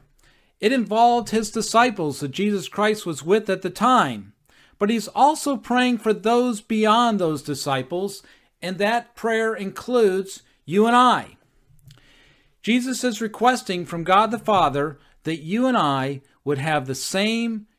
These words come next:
unified, intimate fellowship with the Father that he was experiencing and enjoying at the time.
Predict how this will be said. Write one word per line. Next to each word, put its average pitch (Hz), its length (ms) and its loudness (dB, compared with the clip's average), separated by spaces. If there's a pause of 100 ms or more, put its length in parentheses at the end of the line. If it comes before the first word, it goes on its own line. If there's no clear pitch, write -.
unified, 190 840 0 (140)
intimate 214 520 -4
fellowship 185 640 -2
with 202 220 0
the 240 100 -4
Father 127 600 -2 (500)
that 160 220 -4
he 160 560 -4 (160)
was 147 300 -4
experiencing 160 840 -4
and 160 220 -8
enjoying 156 640 -2
at 165 240 -2
the 190 100 -4
time. 190 600 0